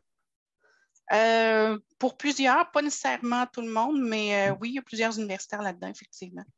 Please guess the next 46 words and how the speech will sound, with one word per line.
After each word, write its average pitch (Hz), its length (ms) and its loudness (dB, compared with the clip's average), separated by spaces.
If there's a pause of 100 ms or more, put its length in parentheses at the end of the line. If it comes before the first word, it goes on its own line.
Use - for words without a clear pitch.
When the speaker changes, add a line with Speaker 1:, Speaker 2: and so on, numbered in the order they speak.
(320)
Speaker 2:
Très - 120 -12
bien. 110 160 -10 (100)
Donc, 104 240 -6
euh, 120 40 0
vraiment, 127 260 0
c'est 151 140 -4
un, 123 160 0
c'est - 140 -6
un 120 60 0
bel 147 160 0
espace, 147 360 -2
en - 60 -2
tout - 120 -18
cas, 143 180 -2 (360)
pour 135 140 4
avoir 151 200 4
participé 135 380 -2
surtout 127 260 -2
au 131 60 2
début. 127 420 -2
Euh, 95 80 0
bien 82 140 -6
sûr, - 160 -10
ça - 100 -8
a 78 40 -2
évolué, 101 380 -2
bien 82 140 -6
évidemment, 98 400 -4 (240)
mais 117 120 2
j'avais 120 200 6
trouvé 139 240 -2
que 143 60 -12
c'était - 180 0
vraiment 143 200 2
une 135 100 4
belle 135 180 2
dynamique. 120 520 -4 (320)
Euh, 98 80 -4
j'ai 101 120 -2
trouvé 107 180 -6
ça 117 80 -2
passionnant. 120 600 0
Et 104 120 0
avec, 117 280 0
euh, 87 360 2
Claude, 139 400 0